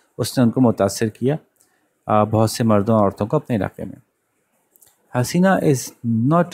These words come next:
alone in her success, हसीना अपनी कामयाबी में अकेली नहीं है।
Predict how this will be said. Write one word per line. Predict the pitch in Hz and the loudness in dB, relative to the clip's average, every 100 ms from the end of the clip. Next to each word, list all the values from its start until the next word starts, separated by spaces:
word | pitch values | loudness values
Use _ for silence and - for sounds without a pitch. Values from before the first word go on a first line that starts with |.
| - | -4
alone | 127 117 113 120 | 0 2 2 2
in | 127 110 | 0 0
her | 117 - | 0 -2
success, | 104 - 98 107 - _ _ _ _ - | -8 -6 -6 -6 -10 _ _ _ _ -6
हसीना | 117 139 165 | -2 2 2
अपनी | 156 - 151 | 2 0 -2
कामयाबी | 143 131 120 113 113 | 0 2 2 2 2
में | 165 | 0
अकेली | 139 117 120 107 | 0 2 2 2
नहीं | 98 143 139 | 0 0 0
है। | 107 | -2